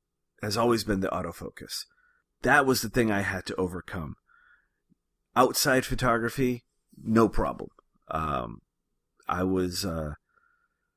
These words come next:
you know, I was on, on, on my game with, with that one. Um, you know, it was an outdoor wedding. I was bouncing back between my Fuji X T one and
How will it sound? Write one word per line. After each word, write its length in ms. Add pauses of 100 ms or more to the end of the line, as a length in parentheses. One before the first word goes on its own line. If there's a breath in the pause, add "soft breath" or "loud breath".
(720)
you 100
know, 60
I 140
was 200
on, 340
on, 220
on 160
my 140
game 480 (100)
with, 180
with 140
that 260
one. 180 (220)
Um, 540 (180)
you 140
know, 160
it 100
was 140
an 100
outdoor 320
wedding. 460 (640 soft breath)
I 100
was 240
bouncing 480
back 280
between 520 (500)
my 520 (360)
Fuji 440
X 240
T 220
one 380
and 640